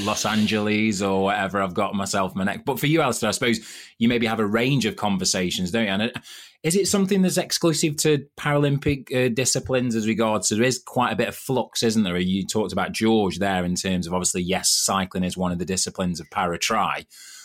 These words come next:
but those regular conversations I'm sure you're having as regards to people who may be involved in para sports and maybe just offering them a different, a different light, which maybe they're more acceptable of. 'Cause I think maybe sometimes with Olympics, it's like, "Right, I'm a swimmer from age four."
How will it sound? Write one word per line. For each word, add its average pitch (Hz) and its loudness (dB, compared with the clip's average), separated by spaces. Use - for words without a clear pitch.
but 117 -2
those 113 4
regular 113 2
conversations 110 2
I'm 95 0
sure 104 0
you're 95 0
having 95 0
as 85 -2
regards 90 0
to - -10
people 92 -4
who 92 4
may 92 2
be 90 -2
involved 101 0
in 95 2
para 92 -2
sports 87 -4
and 95 2
maybe 104 0
just 98 -2
offering 110 -2
them 95 0
a 95 -2
different, 98 -2
a 95 -6
different 92 -6
light, 101 0
which 95 -6
maybe 117 2
they're 117 2
more 120 4
acceptable 113 -2
of. 82 -2
'Cause 90 -6
I 90 -6
think 101 -2
maybe 107 2
sometimes 98 0
with 90 0
Olympics, 113 -2
it's 92 -6
like, 82 0
"Right, 85 0
I'm 85 -6
a - -4
swimmer 101 0
from 98 -2
age 90 0
four." 95 2